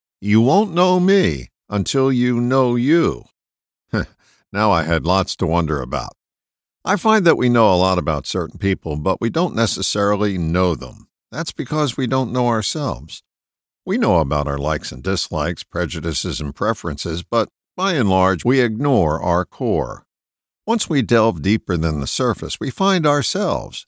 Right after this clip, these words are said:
and everyone else. It's here that we are all the same. It's only our conditioning that makes us seem different. It's from this place of depth that we can truly say, "I know you,"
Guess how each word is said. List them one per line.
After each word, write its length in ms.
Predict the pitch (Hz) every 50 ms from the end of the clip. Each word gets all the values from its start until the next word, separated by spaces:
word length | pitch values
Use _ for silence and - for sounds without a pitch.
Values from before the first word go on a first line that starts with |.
| _ _
and 140 | - 202 240
everyone 420 | 214 196 165 185 180 175 170 170 175
else. 440 | 180 180 127 - - - - - _ _ _ _ _ _ _ -
It's 200 | 147 165 - -
here 240 | 170 175 180 175
that 180 | 156 135 123 -
we 160 | 123 127 127
are 140 | 120 120 110
all 340 | - 139 139 151 147 143 139
the 140 | 131 127 107
same. 540 | - - 139 135 131 95 69 60 50 - _ _ _ _ _ _ _ _ _
It's 160 | - 127 -
only 320 | - 185 202 196 180 147 107
our 140 | 87 85 85
conditioning 640 | - 92 87 85 113 110 - - 90 82 78 76 76
that 180 | 76 78 -
makes 300 | - 90 87 78 - -
us 140 | - 80 -
seem 380 | - - 131 127 113 95 82 76
different. 420 | 87 92 85 - - 69 60 - - _ _ _ _ _ _ _ _ _ -
It's 160 | - - -
from 220 | - 170 196 202
this 160 | 196 175 135
place 380 | - - - 127 127 123 117 -
of 180 | 110 85 71 -
depth 340 | 113 101 98 - - - -
that 180 | - 120 -
we 120 | 95 107 101
can 160 | - - 87
truly 380 | 80 - 127 127 120 110 107 104
say, 480 | - - 110 107 104 101 101 101 101 - _ _ _ _ _ _ -
"I 200 | 147 170 180 180
know 280 | 175 170 170 175 170
you," 380 | 160 113 82 73 62 52 50 50